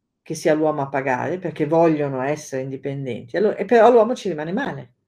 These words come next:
perché si sente un po' svuotato dal suo intento, provvedo a te, l'energia maschile.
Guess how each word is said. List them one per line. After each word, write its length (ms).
perché 220
si 120
sente 260
un 120
po' 140
svuotato 720
dal 280
suo 180
intento, 1040
provvedo 680
a 140
te, 360
l'energia 380
maschile. 560